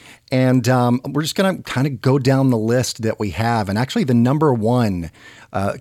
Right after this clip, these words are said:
most common misconception about retirement is where we'll start.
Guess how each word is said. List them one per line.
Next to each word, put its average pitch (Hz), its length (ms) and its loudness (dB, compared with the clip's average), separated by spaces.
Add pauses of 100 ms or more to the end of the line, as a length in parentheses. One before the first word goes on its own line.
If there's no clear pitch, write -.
most 123 360 0
common 147 500 2
misconception 113 720 -2
about 104 260 -4
retirement 101 560 -4
is - 180 -8
where 95 140 -4
we'll 82 140 -8
start. 135 520 0